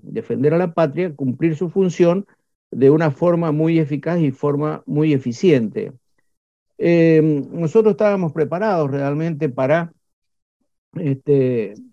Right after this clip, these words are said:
a pesar de que teníamos, como te decía en un principio, poca edad y poca, poca jerarquía, pero teníamos mucha experiencia en vuelo, eh, producto de que habíamos participado y habíamos volado bastante en distintas zonas del país,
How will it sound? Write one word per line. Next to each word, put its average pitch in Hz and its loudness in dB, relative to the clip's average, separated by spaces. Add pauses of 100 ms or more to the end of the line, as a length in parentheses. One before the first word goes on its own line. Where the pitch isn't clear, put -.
(200)
a 131 -6
pesar 175 -2
de 156 0
que 131 -2
teníamos, 139 -4
como 123 -8
te 127 -6
decía 131 -2 (320)
en 123 -4
un 131 -2
principio, 131 -2
poca 147 -6
edad 156 2
y - -6
poca, 143 -4 (160)
poca 139 -6
jerarquía, 156 -2 (360)
pero 160 -4
teníamos 208 -2
mucha 208 0
experiencia 175 -2
en 151 -2
vuelo, 123 0 (580)
eh, 151 4
producto 190 2
de 160 -2
que 143 -4
habíamos 165 -2
participado 165 2 (140)
y 120 -10
habíamos 156 -2
volado 156 0
bastante 165 -2 (400)
en 139 0
distintas 175 -4
zonas 156 -2
del 123 -6
país, 143 -2